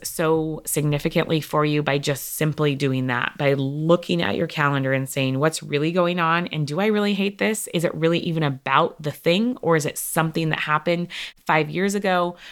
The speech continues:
when I was the director of sales and marketing in my corporate job," right? What's the connection there? And how do we snap that?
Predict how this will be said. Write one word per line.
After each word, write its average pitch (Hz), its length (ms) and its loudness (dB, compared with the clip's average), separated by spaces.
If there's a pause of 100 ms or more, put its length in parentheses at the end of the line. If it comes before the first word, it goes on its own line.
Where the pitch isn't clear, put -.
(120)
when 151 240 0
I 151 180 2
was 147 240 0
the 143 400 0
director 160 680 0
of 139 520 0 (760)
sales 156 600 0
and 139 240 -4
marketing 151 680 2
in 156 260 0
my 131 480 2
corporate - 360 0
job," - 440 -2
right? 147 360 0 (300)
What's 180 340 0
the 277 140 2
connection 196 600 0
there? 151 180 2
And 131 120 -6
how 214 120 0
do 269 80 2
we 233 380 0 (180)
snap - 560 -2
that? - 440 -4